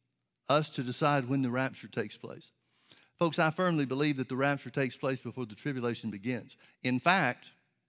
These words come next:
I always, I don't know if I was ever taught this in, in the Baptist church that I grew up in,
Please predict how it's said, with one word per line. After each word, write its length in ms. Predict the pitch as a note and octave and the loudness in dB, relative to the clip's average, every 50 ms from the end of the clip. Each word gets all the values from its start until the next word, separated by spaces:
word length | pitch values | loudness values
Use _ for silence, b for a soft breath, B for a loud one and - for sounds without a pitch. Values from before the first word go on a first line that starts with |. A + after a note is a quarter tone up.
| _ _ _ _ _ _ _ _ _ _ _ _ _ _ _ _ _ _ _ _ _ _ _ _ _ _ _ _ _ _ _ _ _ _ _ _ - | _ _ _ _ _ _ _ _ _ _ _ _ _ _ _ _ _ _ _ _ _ _ _ _ _ _ _ _ _ _ _ _ _ _ _ _ 0
I 200 | - C#3 E3 F3 | 4 6 6 8
always, 360 | E3+ D#3+ D#3+ D#3 C#3+ - - - - | 8 6 6 4 2 0 -4 -2 0
I 60 | C#3+ | 0
don't 140 | F3 G3+ F#3+ | 0 2 2
know 80 | F#3 F3+ | 0 2
if 80 | D#3+ | 2
I 80 | E3+ E3+ | 2 2
was 120 | E3 D3 | 2 2
ever 140 | D#3 C#3 B2+ | 0 -2 -2
taught 360 | - - - F#3+ F#3+ F3+ - | -2 -2 0 0 0 0 0
this 280 | - F3+ F3 E3+ E3 - | 0 0 0 0 -2 -2
in, 200 | D#3 D3+ D3 - | -2 -2 -2 -2
in 260 | - D#3 D3 C#3+ C#3 | -2 -2 0 0 0
the 80 | C3+ B2 | 0 2
Baptist 360 | D3 D#3 E3 D#3+ C#3 C3+ - | 2 2 2 0 -2 -4 -6
church 220 | - D#3+ C#3+ - | -6 -6 -4 -4
that 120 | - C#3 C#3 | -2 -2 -2
I 40 | |
grew 180 | C3 A#2+ C3+ C3+ | -2 0 0 0
up 160 | C#3 C3+ C#3 | 0 0 0
in, 280 | C#3 C3+ C3 C3 C3 | 0 -2 -2 -2 -4